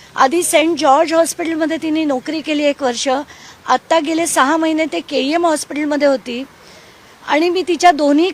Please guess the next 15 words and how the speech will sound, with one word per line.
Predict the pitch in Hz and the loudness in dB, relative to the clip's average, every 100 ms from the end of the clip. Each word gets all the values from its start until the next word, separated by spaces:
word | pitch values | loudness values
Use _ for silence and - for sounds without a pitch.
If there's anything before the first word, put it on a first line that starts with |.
| - | 0
कलिग्स | 285 269 302 277 240 | 0 0 -4 -8 0
ज्या | 339 311 | 2 4
होत्या, | 262 240 - 311 277 | 2 -2 0 0 2
डॉक्टर | 226 233 - | 0 -4 -4
प्रणाली | 262 262 262 285 302 | -4 -2 0 0 -2
म्हणून, | 294 294 277 | -2 -2 -4
तिच्याशी | 262 302 294 339 | -4 -4 -4 -4
देखील | 294 311 359 | -6 -6 -6
मी | 311 | -6
बोलले. | 339 262 240 262 262 165 - - - - - - | -2 0 0 0 -2 -4 -18 -20 -20 -20 -20 0
त्या | 330 | 2
दोघींचं | 277 294 247 339 359 311 392 | 4 2 2 0 0 4 6
असं | 381 392 | 6 6
म्हणणं | 359 349 349 | 4 4 4
होतं | 359 359 | 4 0